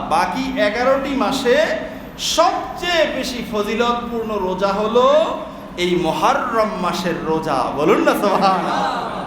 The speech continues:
এমনকি একটা বর্ণনায় পাওয়া যায়, রমজানের রোজা ফরজ হওয়ার আগে পূর্ববর্তী উম্মতের কারো কারো কাছে শুধুমাত্র একটা রোজা ফরজ ছিল,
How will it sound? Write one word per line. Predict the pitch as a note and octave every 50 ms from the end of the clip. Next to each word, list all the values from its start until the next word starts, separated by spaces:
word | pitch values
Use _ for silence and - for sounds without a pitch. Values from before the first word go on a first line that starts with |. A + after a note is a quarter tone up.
| - - - - - - - - - -
এমনকি | D#3+ F3 G#3+ B3+ C#4+ C#4 C#4+
একটা | C#4 C4+ C4+ C4+ - -
বর্ণনায় | A#3 A#3 A#3 A#3 A#3 A3+ A3 G#3 G#3+
পাওয়া | G#3+ F#3 F#3 G3 G3+ G3+
যায়, | A#3+ A#3 A3 F#3 G3 G#3 G3+ G3+ - - - - - - - - - - - - - - E3+
রমজানের | D#3 E3 F3 F3+ F3 E3 F#3 G3+ G#3 B3 C4 - B3
রোজা | A#3 A#3 A3 A#3 A3
ফরজ | - - F#3 F3 E3+ F#3 A3 A#3 - G3+
হওয়ার | F#3 F#3+ F3+ F3+ E3+ D3+
আগে | D3+ D3+ D3 D3 E3+ G3 A3+ C4 - - - - - - - - -
পূর্ববর্তী | C#4+ D#4+ E4+ E4+ E4+ E4 D#4+ D4+ D4+ - D4+ D4+ C#4 C4+ -
উম্মতের | A3+ A3+ A3+ A3+ A3+ A3+ A3+ A3 A3+ G#3 G#3+ G#3 - - - - - - - -
কারো | G3+ G3 G3 G#3 A#3 A#3 A#3
কারো | A#3 A3+ A3+ A3 G#3+ G#3+
কাছে | G3+ G3 F#3 F#3+ - G#3+ F#3+ E3 D3 - - -
শুধুমাত্র | - G3+ G#3 A#3 A3+ A3 G#3+ A3+ A#3 A3+ -
একটা | - A3+ B3 A#3+ A#3+ - - D4+ C#4+ C#4
রোজা | B3+ A#3+ B3 A#3 G#3 - G3
ফরজ | G3 F#3+ G3+ A3+ A3 - -
ছিল, | - C4 B3+ C#4 D4+